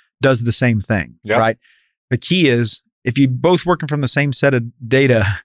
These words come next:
Speaker 1: <laughs> then you can, and then one person comes in to talk, you're seeing the same future.
Speaker 2: Yeah.
Speaker 1: And that's the challenge. And we've been told this. And I think this is another,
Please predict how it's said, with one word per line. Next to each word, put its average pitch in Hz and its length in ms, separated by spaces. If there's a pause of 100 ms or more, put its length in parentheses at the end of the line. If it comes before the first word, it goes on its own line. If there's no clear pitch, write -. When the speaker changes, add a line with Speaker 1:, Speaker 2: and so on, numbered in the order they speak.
(120)
Speaker 1:
<laughs> - 240
then 131 300
you 127 140
can, 123 420
and 131 240
then 139 240
one 143 160
person 147 240
comes 139 220
in 120 80
to 110 60
talk, 139 520
you're 127 160
seeing 170 500
the 131 80
same 127 260
future. 123 460 (220)
Speaker 2:
Yeah. 101 120
Speaker 1:
And 139 100
that's 180 180
the 165 60
challenge. 196 360
And 131 100
we've 170 120
been 160 140
told 156 240
this. 98 240
And 139 100
I 135 80
think 143 200
this 139 160
is 127 100
another, 123 300